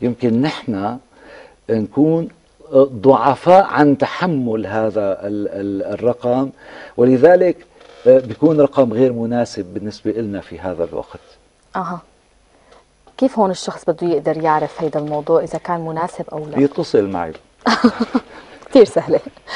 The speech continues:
Speaker 2: طيب، الرقم تلتاش، حتى ننهي موضوع الأرقام، تلتاش والرقم أربعين اللي ذكرته من
Speaker 1: مم.
Speaker 2: شوي،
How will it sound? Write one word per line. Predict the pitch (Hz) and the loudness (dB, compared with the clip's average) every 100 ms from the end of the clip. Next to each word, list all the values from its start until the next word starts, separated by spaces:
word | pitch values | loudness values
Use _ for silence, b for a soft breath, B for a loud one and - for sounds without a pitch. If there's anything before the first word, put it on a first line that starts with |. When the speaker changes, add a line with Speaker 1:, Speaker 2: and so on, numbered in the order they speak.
| B B - | B B 2
Speaker 2:
طيب، | 160 156 | 4 6
الرقم | 240 - 302 | 4 6 4
تلتاش، | 254 185 - 202 180 - | 4 2 2 2 2 0
حتى | 170 156 175 - | 0 0 -4 -2
ننهي | 165 180 175 175 | 0 0 -2 0
موضوع | 160 165 170 | 2 4 4
الأرقام، | 156 160 - 185 170 165 156 - | 4 -4 -2 0 0 0 -2 2
تلتاش | 185 - 226 247 247 190 | 2 4 6 6 4 2
والرقم | 175 - 180 | 2 2 0
أربعين | 165 175 202 | 2 2 0
اللي | 175 156 | 0 -2
ذكرته | 165 - 170 - 156 | -2 -2 -4 -4 -4
من | 117 | -4
Speaker 1:
مم. | |
Speaker 2:
شوي، | - - 151 | -6 -2 -2